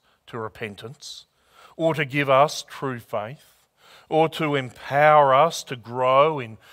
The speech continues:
love and obedience, or to comfort us in our time of need, or to keep us safe until the very end.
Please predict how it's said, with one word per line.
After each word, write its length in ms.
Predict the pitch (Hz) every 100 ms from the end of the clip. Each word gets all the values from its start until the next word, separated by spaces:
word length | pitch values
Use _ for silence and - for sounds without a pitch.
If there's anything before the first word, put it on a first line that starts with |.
| -
love 480 | - 123 139 151 156
and 100 | 151
obedience, 840 | 139 127 110 139 156 143 160 185 160
or 120 | 151
to 80 | 147
comfort 600 | - - 208 214 202 165
us 360 | 160 202 -
in 100 | 175
our 160 | 160 147
time 340 | - 165 160
of 120 | 156
need, 580 | 139 143 143 143 170 180 - - -
or 400 | 208 202 214 170
to 140 | -
keep 300 | 156 - 185 190
us 120 | 180
safe 540 | - - 214 151 147
until 280 | 160 151 180
the 100 | 175
very 340 | 180 185 180
end. 440 | 180 196 139 98